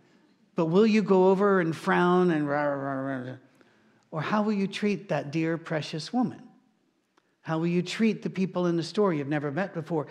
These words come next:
If Jesus lives, then that changes everything. Or as Alexander Campbell once put it,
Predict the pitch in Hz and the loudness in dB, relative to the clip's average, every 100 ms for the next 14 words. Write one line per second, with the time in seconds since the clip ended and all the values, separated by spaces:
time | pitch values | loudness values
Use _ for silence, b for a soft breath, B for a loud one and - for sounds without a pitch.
0 | B B B 170 165 - 214 233 226 - | B B B -4 -4 0 2 2 0 -2
1 | 170 247 247 151 151 - 165 156 165 - | 0 2 4 0 -4 -4 -2 0 -2 -4
2 | - 269 262 180 156 147 147 151 156 151 | 0 4 4 2 -2 -2 -2 -2 0 0
3 | 160 160 156 160 151 151 208 226 180 147 | 0 0 -2 -2 -4 -4 0 0 0 -4
4 | 135 - 170 143 139 | -6 -6 -4 -4 -6